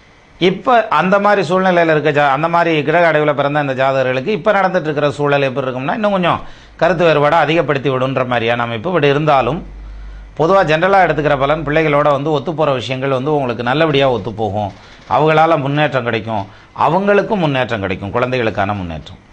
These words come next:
அதே மாதிரி உயர்கல்வியை நோக்கி போயிட்டு இருக்கவங்களுக்கு கல்வி உயர்வு கிடைக்கும்.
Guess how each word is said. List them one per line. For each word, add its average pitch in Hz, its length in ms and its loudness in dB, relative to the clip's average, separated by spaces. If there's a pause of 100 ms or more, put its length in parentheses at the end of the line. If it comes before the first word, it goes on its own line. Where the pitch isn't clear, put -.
(420)
அதே 170 220 2
மாதிரி 175 220 2
உயர்கல்வியை 170 520 2
நோக்கி 147 240 0
போயிட்டு 139 300 -2
இருக்கவங்களுக்கு 131 440 -4
கல்வி 147 280 0
உயர்வு 131 340 0
கிடைக்கும். 120 480 -2